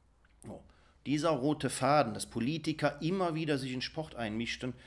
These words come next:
erlebte ich dann neunzehnhundertneunundachtzig, als ich am Deutschen Bergpreis in Vlotho den ersten Platz belegt hatte im Alleingang, als wir eine fantastische Saison gefahren haben mit deutscher Meisterschaften, deutscher Vizemeister, Frank Nowak lebte noch, wir haben die großen Dinger abgeräumt und so weiter.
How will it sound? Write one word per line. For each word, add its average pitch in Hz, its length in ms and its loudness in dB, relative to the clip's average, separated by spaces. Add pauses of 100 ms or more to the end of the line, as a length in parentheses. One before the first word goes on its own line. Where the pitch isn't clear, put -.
(300)
erlebte 139 440 0
ich 131 200 -2
dann 120 140 -2
neunzehnhundertneunundachtzig, 123 1120 -2 (220)
als 110 140 -6
ich 107 120 -4
am 110 120 -2
Deutschen 113 340 -2
Bergpreis 117 480 -2
in 104 80 -6
Vlotho 131 640 0 (260)
den 123 100 -8
ersten 127 280 -4
Platz 127 320 -2
belegt 123 400 -2
hatte 117 160 -6
im 113 80 -2
Alleingang, 120 580 0 (280)
als 110 180 -4
wir 117 40 -6
eine 110 120 -4
fantastische 120 640 -4
Saison 110 400 -2
gefahren 113 520 -2
haben 113 260 -2 (260)
mit 107 200 -8
deutscher 117 320 -2
Meisterschaften, 120 800 -4
deutscher 110 300 -4
Vizemeister, 117 920 -4 (240)
Frank 117 320 -4
Nowak 127 380 0
lebte 120 320 0
noch, 113 240 -2 (200)
wir 117 80 -4
haben 113 60 -2
die 113 80 -2
großen 113 400 -2
Dinger 123 320 -2
abgeräumt 117 640 -2
und 135 140 -4
so 113 160 -4
weiter. 123 460 0